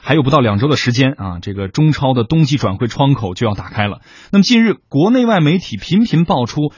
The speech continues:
中超球队与国际各路大牌球员频频接触，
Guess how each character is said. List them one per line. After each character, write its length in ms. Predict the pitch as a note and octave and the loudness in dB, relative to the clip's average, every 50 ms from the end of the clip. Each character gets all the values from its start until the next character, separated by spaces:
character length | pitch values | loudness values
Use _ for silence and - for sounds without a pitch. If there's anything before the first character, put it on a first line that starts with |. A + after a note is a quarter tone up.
| _ _ _ | _ _ _
中 260 | - A3 A3+ A#3 A3+ | -4 -2 0 0 0
超 220 | - - G3+ G3 | -2 -2 -4 -4
球 260 | F#3 - - A#2 A#2+ | -2 -4 -4 -4 -2
队 140 | B2+ E3+ C#3+ | 0 0 -2
与 200 | A2+ F#2 G2+ G2 | -2 -4 -6 -8
国 260 | F#2+ - - A2 C3+ | -8 -6 -2 -2 -2
际 160 | E3 - E3+ D3 | -2 -2 -4 -6
各 180 | - A#3+ A#3+ | -4 -2 -2
路 160 | G#3 E3+ C#3 | 0 0 0
大 220 | B2+ - F#3+ D3+ B2 | -2 -2 -4 -4 -4
牌 180 | - A#2+ A#2 | -4 -2 -2
球 260 | A#2+ - - A#2 A#2+ B2 | -2 -2 -4 -4 -2 -2
员 340 | A2+ G2 G#2 A2 A2 B2+ - _ | -2 -2 -2 -2 -4 -4 -8 _
频 160 | - - C#3+ | -2 -2 0
频 120 | A#2+ C3 C3 | 2 2 2
接 160 | A#2 C3+ B2+ | 2 2 0
触， 200 | - - A#2+ | 0 -2 -8